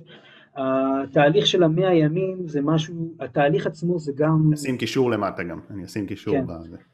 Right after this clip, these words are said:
Speaker 1: זה, גם כן, ה-, ה-, גם התהליך של המאה ימים זה לא תהליך שאני עושה, זה תהליך של הבן אדם עושה. אני, אני מוכן ללמד את התהליך בחינם, אני לא לוקח כסף על התהליך.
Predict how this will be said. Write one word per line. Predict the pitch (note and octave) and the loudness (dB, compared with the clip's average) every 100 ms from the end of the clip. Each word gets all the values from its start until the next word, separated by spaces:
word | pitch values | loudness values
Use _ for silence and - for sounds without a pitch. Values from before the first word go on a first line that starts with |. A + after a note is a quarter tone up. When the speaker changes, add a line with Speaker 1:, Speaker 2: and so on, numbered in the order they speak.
| _ _ _ _ _ _ | _ _ _ _ _ _
Speaker 1:
זה, | D#3 D#3 _ _ D#3+ | -14 -14 _ _ -4
גם | F#3+ G3+ | -2 0
כן, | F#3 | -2
ה-, | D3+ - - - - | -4 -10 -18 -12 -4
ה-, | D3+ D#3 D#3 | -4 -4 -2
גם | F3 A#3+ | 0 0
התהליך | B3 G3 D#3+ D#3+ A3 | 0 2 4 4 2
של | - G#3+ | 2 2
המאה | D#3+ E3+ G3 | 2 2 2
ימים | E3 D#3 G3+ D#3+ | 2 2 -2 -2
זה | D3 | 0
לא | E3 G#3+ | 0 0
תהליך | C#4 A3 D#3+ D#3 - | 0 -2 -2 -4 -4
שאני | E3 C#3+ D#3+ D#3+ | -2 0 0 0
עושה, | - A#2 | -4 -10
זה | B2+ | -12
תהליך | B2+ C3+ D3+ G#3 | -4 -4 -2 -4
של | A3+ | 0
הבן | F3+ D3+ | 0 0
אדם | C#3+ F3 G#3 | 0 -2 -4
עושה. | E3 C#3 C3+ | -6 -6 -2
אני, | E3 E3+ - | 0 -2 -4
אני | C#3+ E3+ | -8 -6
מוכן | A3 E3 A3 G#3+ F#3+ | -6 -4 -2 -2 -2
ללמד | E3+ D#3+ F3+ G#3+ | -2 -2 0 0
את | G#3+ E3+ | 0 -6
התהליך | E3+ D3 C#3+ G3 | -2 0 0 -4
בחינם, | D#3+ D3 C#3+ F3 C3+ A#2+ | -4 -4 0 0 -2 -6
אני | B2 | -4
לא | D#3+ | -2
לוקח | F#3 F#3 D#3 | 0 -2 -6
כסף | D3+ - C#3+ | -6 -10 -6
על | C#3 | -6
התהליך. | B2+ C3 B2+ C#3 A#2+ | -6 -8 -8 -10 -12